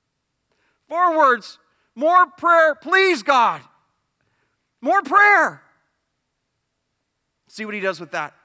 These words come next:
See what he does with that this week. Watch and pray. Watch and pray that you may not fall into temptation, 'cause the reality is, he says this. He says, "The spirit is willing, but the flesh is weak." Isn't that so true in this room right now?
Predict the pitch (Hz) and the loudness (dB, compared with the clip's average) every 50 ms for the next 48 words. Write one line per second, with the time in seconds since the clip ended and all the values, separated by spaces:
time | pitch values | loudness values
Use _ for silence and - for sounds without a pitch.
0 | _ _ _ _ _ _ _ _ _ _ _ _ _ _ _ _ _ _ _ _ | _ _ _ _ _ _ _ _ _ _ _ _ _ _ _ _ _ _ _ _
1 | _ _ _ _ _ _ _ _ _ _ _ _ _ _ _ _ _ _ _ _ | _ _ _ _ _ _ _ _ _ _ _ _ _ _ _ _ _ _ _ _
2 | _ _ _ _ _ _ _ _ _ _ _ _ - 220 214 180 196 202 202 185 | _ _ _ _ _ _ _ _ _ _ _ _ -18 -18 -14 -10 -8 -10 -10 -8
3 | 170 208 208 170 185 185 214 208 208 - 202 185 - - 214 214 180 220 247 285 | -10 -10 -10 -8 -8 -6 -4 -4 -4 -4 -8 -14 -14 -14 -16 -14 -8 -4 -2 -2
4 | 294 - 294 262 - 240 285 269 - - - - - - _ - 190 254 277 285 | -2 -2 -6 -8 -2 -2 -2 -2 -2 -6 -16 -20 -20 -20 _ -6 -2 -2 -2 -2
5 | - 269 269 220 - 262 277 285 269 220 - 277 240 254 269 262 254 240 214 - | -2 -6 -8 -4 -2 -2 -2 -2 -4 -8 -8 -8 -6 -4 -2 -2 -2 -2 -2 -6
6 | - _ _ - - 254 269 277 277 262 - 262 226 254 254 220 233 254 285 - | -14 _ _ -8 -4 -2 -2 -2 -2 -4 -6 -10 -8 -8 -8 -6 -6 -6 -6 -6
7 | 240 254 214 254 226 - - - - 220 208 254 294 330 339 311 294 262 214 254 | -10 -8 -8 -10 -10 -10 -18 -18 -12 -4 -2 0 0 0 0 -2 -4 -4 -4 -8
8 | 240 - 277 262 226 202 285 247 - 240 233 208 247 226 - _ - - - 226 | -6 -4 -4 -4 -4 -4 -6 -6 -6 -8 -8 -8 -8 -8 -8 _ -20 -18 -16 -14
9 | - - - 311 330 320 294 277 202 185 202 277 339 349 320 277 240 240 240 208 | -14 -10 -6 -4 -4 -2 -4 -6 -8 -8 -4 -2 -2 -2 -2 -2 -4 -6 -8 -12
10 | _ _ _ - - 247 208 240 - 247 277 269 - 254 233 196 214 311 349 349 | _ _ _ -8 -8 -6 -6 -6 -4 -4 -4 -4 -4 -6 -12 -10 -8 -6 -6 -6
11 | 277 - - - _ _ _ _ _ - 269 262 349 339 285 285 302 240 - - | -8 -12 -20 -20 _ _ _ _ _ -14 -10 -8 -6 -6 -6 -6 -8 -8 -6 -6
12 | 277 320 339 294 277 247 - 240 269 269 302 311 320 320 339 349 392 | -6 -4 -4 -6 -6 -6 -6 -6 -4 -4 -4 -4 -2 0 0 0 -2